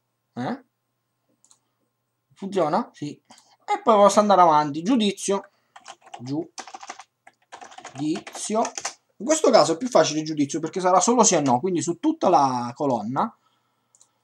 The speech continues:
magari me lo creo qua, va? Perché non voglio andare alla fine, giudizio, mi creo solo sì e no, mi raccomando sì con l'accento,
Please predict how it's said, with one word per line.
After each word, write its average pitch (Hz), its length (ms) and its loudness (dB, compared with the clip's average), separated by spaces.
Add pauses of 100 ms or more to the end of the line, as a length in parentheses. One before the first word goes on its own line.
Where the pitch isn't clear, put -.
(100)
magari 151 340 2
me 139 100 0
lo 135 120 0
creo 127 240 -2
qua, 127 240 -2
va? 131 220 0
Perché 127 260 -10
non 139 120 -2
voglio 127 220 -2
andare 120 580 -6
alla 120 220 -8
fine, 110 300 -16
giudizio, 143 1000 -4 (1120)
mi 143 100 -10
creo 139 220 -6
solo 120 280 -2
sì 139 220 -4
e - 440 -10
no, 120 320 -4 (720)
mi - 140 -20 (120)
raccomando 117 500 -10
sì 127 160 -10
con 120 120 -10
l'accento, 123 520 -16